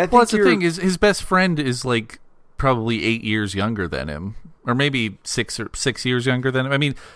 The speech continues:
Speaker 2: he, he's definitely, like, prepubescent, and Max is fifteen. So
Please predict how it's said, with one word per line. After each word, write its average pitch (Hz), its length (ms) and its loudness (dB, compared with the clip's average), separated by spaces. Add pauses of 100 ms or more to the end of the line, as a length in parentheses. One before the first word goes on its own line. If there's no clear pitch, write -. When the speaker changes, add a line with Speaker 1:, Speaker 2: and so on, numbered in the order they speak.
(120)
Speaker 2:
he, 123 200 0
he's 131 320 -2
definitely, 135 520 2
like, 104 200 0
prepubescent, 101 840 0
and 92 100 -4
Max 98 280 -2
is 92 120 -10
fifteen. - 540 -8
So 98 480 0